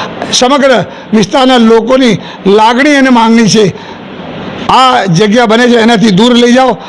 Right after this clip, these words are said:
અમને કોઈ વાંધો નથી, પણ અહીંયા બનશે તો એક તો ટ્રાફિક વધારે થશે અને આજુબાજુ મચ્છર માખી અને દરેક ક્ષેત્રમાં ગંધ મારશે અને લોકોનું આરોગ્ય જોખમાશે. એટલે અમારી લાગણી અને માંગણી,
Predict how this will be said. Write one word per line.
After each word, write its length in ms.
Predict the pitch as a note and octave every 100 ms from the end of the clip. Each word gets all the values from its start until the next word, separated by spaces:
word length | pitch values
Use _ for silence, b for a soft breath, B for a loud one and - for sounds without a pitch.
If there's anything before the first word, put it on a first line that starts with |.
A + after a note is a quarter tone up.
| B
અમને 220 | G3 A3+
કોઈ 180 | F#3 A3
વાંધો 260 | A#3+ A3+ A#3
નથી, 320 | A#3+ B3 A3 B B
પણ 80 | B3
અહીંયા 360 | - A#3+ C#4+
બનશે 500 | C#4+ C#4 A3 C4 A3 - B B
તો 120 | B3+
એક 140 | A3
તો 140 | E3 C4+
ટ્રાફિક 400 | F3 G#3 G3 A#3+
વધારે 300 | A3+ A#3+ A#3
થશે 220 | A3+ B3 B3+
અને 420 | - - - A#3
આજુબાજુ 760 | F#3+ G#3+ C4 B3+ B3 B3 G#3+ - B -
મચ્છર 360 | G#3+ - B3+ B3
માખી 380 | A3+ G#3 B3+
અને 220 | A#3+ A#3+ G#3+
દરેક 300 | E3+ A#3+ C4+
ક્ષેત્રમાં 480 | B3+ A#3 A#3+ A3+
ગંધ 240 | F#3+ B3+ C4+
મારશે 340 | A#3+ A3 F#3+ A3 - B B
અને 140 | G#3+ A#3
લોકોનું 380 | G#3 G3+ A#3
આરોગ્ય 380 | G3+ G#3 A3+ G#3+
જોખમાશે. 640 | F3+ F#3+ F#3 B3 A#3+ A#3 - B B -
એટલે 220 | G3 A3+
અમારી 380 | G3+ F#3 A#3+ A#3
લાગણી 380 | G3+ G3 A3+ B3+
અને 120 | A#3+
માંગણી, 420 | G#3+ G#3 A3 G#3